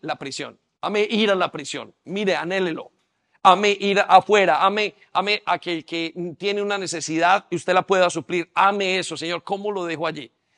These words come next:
Entonces voy a llevarles a, eh, el libro de Nehemías, capítulo uno, versículo uno al nueve, en esta versión, en esta paráfrasis. Y voy a llevarle, usted tiene un recorte nomás de la, de esa palabra, pero voy a leerles el contexto. Eh,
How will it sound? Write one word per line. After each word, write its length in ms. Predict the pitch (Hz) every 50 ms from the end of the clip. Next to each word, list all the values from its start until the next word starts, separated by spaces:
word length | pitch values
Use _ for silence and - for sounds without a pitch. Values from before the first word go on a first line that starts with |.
| _ _ _
Entonces 240 | - 190 214 185 180
voy 160 | 226 247 240
a 40 | 254
llevarles 480 | 262 233 214 202 208 220 233 196 - -
a, 280 | 180 180 180 185 170 - _ _ -
eh, 280 | 156 165 160 160 160
el 100 | 160 160
libro 240 | 175 202 226 226 226
de 100 | 220 202
Nehemías, 720 | 196 190 180 175 175 190 180 165 147 113 - - - - _ _ _ _ _ _ _
capítulo 500 | - 151 147 - 180 - - 208 208 202
uno, 240 | 190 196 202 202 202
versículo 480 | 190 180 151 - 165 147 190 190 180 175
uno 420 | 165 170 175 175 185 185 - - _
al 200 | - 156 151 147
nueve, 480 | 151 165 190 196 185 170 170 165 131 _ _ _ _ _ -
en 120 | 143 143
esta 400 | 147 143 - - 170 156 160 156 -
versión, 460 | 135 151 147 135 - 202 202 185 170
en 60 | 156
esta 160 | 147 - 175 151
paráfrasis. 540 | - 165 175 - 165 156 - 135 135 - _ _ _ _
Y 80 | - -
voy 160 | 160 180 214
a 60 | 233
llevarle, 560 | 247 254 233 214 196 190 190 208 220 214 - _ _ - - -
usted 200 | 170 - - 190
tiene 200 | - 226 220 226
un 40 | 220
recorte 440 | 208 214 - - 214 196 - 214 202
nomás 320 | 202 190 190 185 190 -
de 120 | - 190 185
la, 240 | 175 160 151 131 -
de 140 | - 135 156
esa 160 | 156 - 180
palabra, 340 | - 190 170 165 165 170 180
pero 180 | - 170 151 143
voy 160 | 147 156 170
a 140 | 175 175 165
leerles 400 | 139 156 160 151 156 160 160 156
el 100 | 160 135
contexto. 500 | - 151 - - 143 - - - 104 _ _ _ _ _ _ _ _ _ _ -
Eh, 260 | 185 185 185 180 _